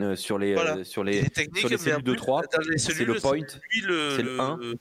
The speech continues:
Speaker 1: et qui
Speaker 2: voilà,
Speaker 1: fait la
Speaker 2: c'est
Speaker 1: passe
Speaker 2: lui
Speaker 1: derrière
Speaker 2: le
Speaker 1: dans le dos pour la ligne de trois quarts.
Speaker 2: Exactement.
Speaker 1: Et là, on l'utilise pas comme ça en équipe de France,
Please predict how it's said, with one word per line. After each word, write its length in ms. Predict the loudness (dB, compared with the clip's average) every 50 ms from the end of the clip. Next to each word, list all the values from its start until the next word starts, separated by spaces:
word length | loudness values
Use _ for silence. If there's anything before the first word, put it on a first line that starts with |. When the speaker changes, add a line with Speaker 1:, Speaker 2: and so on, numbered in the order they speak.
| _ _ -18 -18 -18 -18 _ -6
Speaker 1:
et 80 | -6 -6
qui 140 | -4 -2 0
Speaker 2:
voilà, 120 | 2 2
Speaker 1:
fait 40 | 2
la 60 | 0
Speaker 2:
c'est 60 | 0 0
Speaker 1:
passe 80 | 0 0
Speaker 2:
lui 40 | 2
Speaker 1:
derrière 260 | 2 2 4 4 2
Speaker 2:
le 60 | 2 0
Speaker 1:
dans 60 | -2
le 40 | 0
dos 120 | 0 -2
pour 120 | 0 0 0
la 60 | 0
ligne 100 | 0 0
de 60 | -2 -2
trois 160 | -2 -2 -2
quarts. 140 | 0 0 0
Speaker 2:
Exactement. 400 | 0 -2 -4 -6 -6 -6 -8 -10 -12 -16 -20 -20 -20 _ _ _ -4
Speaker 1:
Et 80 | -2 0
là, 80 | 0 2
on 60 | 0
l'utilise 280 | 0 -2 -2 -8 -6 -4
pas 100 | -4 -2
comme 180 | -2 -2 -4
ça 100 | 0 2 4
en 40 |
équipe 220 | 6 6 6 8 6
de 60 | 6
France, 480 | 4 2 -4 -6 -6 -12 -18 -18 -20